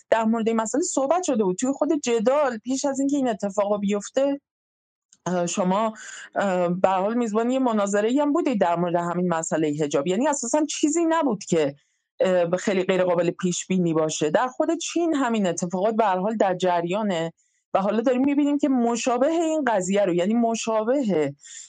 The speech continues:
این، اه، کانون‌های بی‌ثبات سازی و ناامنی که به خصوص تو کرانه‌های، اه، ب-، ب-، ایران، یعنی در نقاط مرزی ایران، اه، رخ داده در طی هفته‌های گذشته، الان مثلاً داریم می‌بینیم که در یک سری از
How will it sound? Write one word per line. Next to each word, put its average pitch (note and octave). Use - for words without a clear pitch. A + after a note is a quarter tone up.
این، C#4
اه، G3
کانون‌های A3
بی‌ثبات G3+
سازی F#3+
و A#3+
ناامنی G3+
که B3
به G#3+
خصوص G3+
تو C4
کرانه‌های، F#3
اه، F3
ب-، F3
ب-، E3+
ایران، F3
یعنی F3
در E3+
نقاط F#3
مرزی F#3
ایران، F3
اه، F3+
رخ G#3
داده D#3+
در D#3
طی F3
هفته‌های E3+
گذشته، F#3
الان B3
مثلاً C4
داریم B3+
می‌بینیم C4
که C#4
در A3
یک A3
سری A#3
از A3+